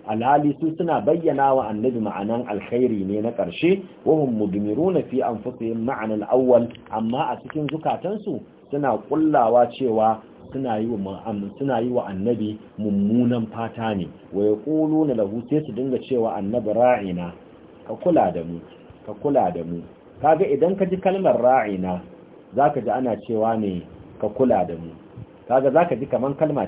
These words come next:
ce mai kyau. Ko zaka ji wani cikin masu waƙoƙi suna cewa, "Ya Muhammadu, ka kula da ni." To ka gani, inda a ce kana gaban annabin ne, ga ka gashi,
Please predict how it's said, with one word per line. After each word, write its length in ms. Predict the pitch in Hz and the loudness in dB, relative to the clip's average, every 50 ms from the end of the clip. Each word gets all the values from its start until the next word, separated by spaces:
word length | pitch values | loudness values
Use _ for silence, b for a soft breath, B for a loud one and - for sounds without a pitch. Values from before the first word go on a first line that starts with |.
| - | -4
ce 100 | - 104 | -4 -4
mai 180 | 98 95 90 85 - | -4 -4 -4 -8 -8
kyau. 180 | - 92 85 - - - - - - - - - - - - - - - - - - - - | -10 -10 -10 -10 -12 -18 -20 -20 -20 -20 -20 -20 -20 -20 -20 -20 -20 -20 -20 -20 -20 -14 -4
Ko 260 | - 120 131 135 - - - - - - - - - - - - - - - - - 104 | 0 2 2 2 0 -4 -16 -20 -20 -20 -20 -20 -20 -20 -20 -20 -20 -20 -16 -12 -6 -2
zaka 240 | 104 127 131 - 113 | 0 0 0 0 -2
ji 80 | 95 104 | -4 -2
wani 200 | 110 117 117 110 104 | 0 0 0 -2 -4
cikin 260 | - 95 - 127 120 | -6 -6 -4 -2 0
masu 300 | 120 110 95 87 92 101 | 0 0 -2 -2 -4 0
waƙoƙi 540 | 107 110 107 107 - 117 110 107 110 107 - | 2 2 2 2 0 -4 -4 -4 -6 -10 -8
suna 180 | - 113 107 95 95 | -6 -6 -6 -4 -4
cewa, 160 | - 101 95 | -2 -2 0
"Ya 120 | 101 107 110 | 0 0 0
Muhammadu, 460 | 107 95 87 92 98 104 107 98 90 | 0 -2 -4 -4 -4 -4 -4 -4 -4
ka 140 | 90 - - | -6 -8 -8
kula 200 | - 92 95 101 95 | -6 -2 -2 0 0
da 80 | 90 82 | -2 -4
ni." 140 | 80 78 78 - - - - - - - - - - - - - - - - - - - - - - - - - - - - - | -6 -8 -12 -16 -20 -20 -20 -20 -20 -20 -20 -20 -20 -20 -20 -20 -20 -20 -20 -20 -20 -20 -20 -20 -20 -20 -20 -20 -20 -20 -10 -6
To 120 | 104 101 | -4 -2
ka 200 | 101 123 127 127 | 2 4 4 6
gani, 260 | 123 131 127 127 127 123 | 6 4 4 2 0 0
inda 300 | 127 143 156 151 147 123 | 0 0 2 4 4 2
a 100 | 101 95 | 2 0
ce 160 | - - 117 - | -2 -6 -6 -6
kana 260 | - 127 123 113 104 | -4 -4 -4 -4 -4
gaban 340 | 87 95 90 98 110 120 - | -2 -4 -2 -2 -2 -2 -4
annabin 460 | 104 98 98 104 104 92 95 90 90 | -4 -4 -2 -2 -2 -2 -2 -2 -2
ne, 140 | 92 95 92 | -2 -2 -2
ga 200 | 87 95 90 - | -2 -2 -2 0
ka 140 | - 123 | 0 0
gashi, 440 | 117 101 95 85 - - - 90 80 | 2 2 0 -2 -2 -8 -12 -14 -14